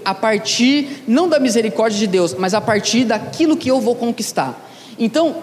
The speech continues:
enquanto muitas pessoas têm falado assim: "Olhe, não pense, é, é, é, que você não pode, que você não vai conquistar, pense que você é top, pense que você é a melhor pessoa que existe, pense que você é o autor da sua história."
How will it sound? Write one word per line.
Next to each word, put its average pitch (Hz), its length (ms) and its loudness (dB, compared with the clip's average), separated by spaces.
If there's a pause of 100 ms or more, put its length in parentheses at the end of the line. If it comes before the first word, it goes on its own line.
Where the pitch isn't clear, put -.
(140)
enquanto 247 380 0
muitas 277 260 2
pessoas 247 300 0
têm 233 160 -2
falado 202 340 0
assim: 190 380 0 (180)
"Olhe, 247 260 2
não 247 240 4
pense, 247 760 0 (360)
é, 196 100 0
é, 180 760 2
é, 170 40 -2
que 233 180 -4
você 214 400 0
não 240 180 2
pode, 202 520 0
que 208 80 -4
você 196 260 0
não 226 180 0
vai 214 140 0
conquistar, 214 460 -2 (120)
pense 226 200 0
que - 80 -4
você 226 460 2 (200)
é 226 100 -2
top, 214 520 0
pense 233 300 -2
que 233 120 -4
você 220 640 0
é 190 80 -2
a 214 60 2
melhor 214 280 2
pessoa 233 280 0
que 233 100 -2
existe, 190 440 0 (180)
pense 254 260 0
que 262 80 0
você 226 600 2
é 214 100 2
o 226 120 2
autor 220 420 2
da 214 100 0
sua 226 180 0
história." 208 540 0